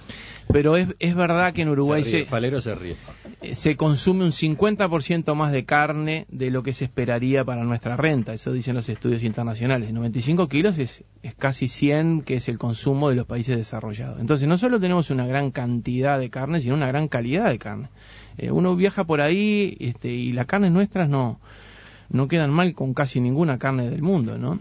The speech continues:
Speaker 1: Este, entonces la, la calidad sí que ha mejorado mucho. Y el mercado interno es muy importante porque es de, de todo ese gran volumen es un tercio, o si miramos todas las carnes un poquito más, va para allí, ¿no? Así que ahí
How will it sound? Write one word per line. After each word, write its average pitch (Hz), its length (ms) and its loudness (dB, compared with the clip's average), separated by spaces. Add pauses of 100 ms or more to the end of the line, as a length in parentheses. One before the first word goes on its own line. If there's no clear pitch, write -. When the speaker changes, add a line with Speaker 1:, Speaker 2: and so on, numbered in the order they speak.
(100)
Speaker 1:
Este, 127 240 -2
entonces 139 300 0
la, 127 180 2
la 123 160 -6
calidad 139 340 0
sí 196 180 -2
que 185 120 0
ha 175 60 2
mejorado 139 400 2
mucho. 123 400 -2
Y 156 160 4
el 160 160 2
mercado 165 400 2
interno 214 300 0
es 185 40 2
muy 180 140 4
importante 185 500 0
porque 165 300 0
es - 260 -6
de, 123 240 -4
de 120 140 -2
todo 160 180 2
ese 160 140 0
gran 165 200 2
volumen 180 380 4
es 175 200 0
un 135 200 0
tercio, 139 640 0
o 131 240 -8
si - 100 -10
miramos 131 300 -2
todas 131 140 0
las 120 80 -2
carnes 123 220 0
un 120 120 0
poquito 127 340 0
más, 123 180 0
va 160 120 0
para 107 180 -2
allí, 113 240 -6
¿no? 110 120 -6
Así 113 200 -8
que 131 220 -8
ahí 139 400 0